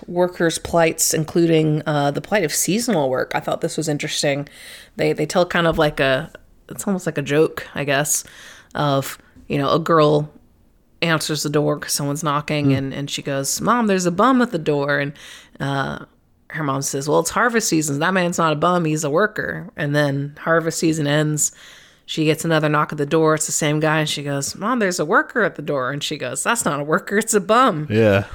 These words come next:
Speaker 2: <laughs>
Speaker 1: Oh, I mean, yeah, they, they show, like, all these, like,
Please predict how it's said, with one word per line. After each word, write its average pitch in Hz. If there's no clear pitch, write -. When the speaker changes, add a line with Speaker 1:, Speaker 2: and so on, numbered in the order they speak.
Speaker 2:
<laughs> 151
Speaker 1:
Oh, 247
I 196
mean, 202
yeah, 240
they, 180
they 180
show, 196
like, 160
all 165
these, 160
like, 151